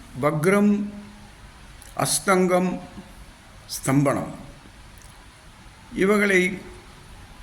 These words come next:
நாம் கணக்கெடுத்து பார்ப்போமேயானால்,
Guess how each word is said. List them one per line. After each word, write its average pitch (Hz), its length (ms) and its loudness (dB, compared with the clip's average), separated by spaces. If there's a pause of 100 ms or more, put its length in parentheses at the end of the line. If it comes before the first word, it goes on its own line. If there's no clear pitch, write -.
(480)
நாம் 160 300 2
கணக்கெடுத்து 160 540 0
பார்ப்போமேயானால், 123 1000 0